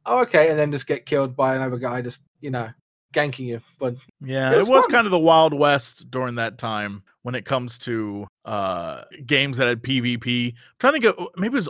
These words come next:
Speaker 2: Ultima. I definitely remember an experience where I was just, like, fresh out the gate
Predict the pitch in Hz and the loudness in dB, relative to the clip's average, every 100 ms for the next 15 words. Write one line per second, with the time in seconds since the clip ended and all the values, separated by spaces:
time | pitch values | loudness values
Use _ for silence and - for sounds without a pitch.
0 | - 135 170 190 190 196 _ _ - 151 | 0 0 2 2 2 0 _ _ -8 -2
1 | 190 226 226 220 196 170 165 165 147 - | 4 4 4 2 4 4 4 4 2 0
2 | 160 147 135 120 127 131 135 - 131 127 | 0 2 -2 -2 -2 0 -2 -2 0 2
3 | 113 - _ - 196 247 262 233 214 190 | 0 -6 _ -4 4 4 6 4 4 2
4 | 165 156 131 101 | 2 4 4 2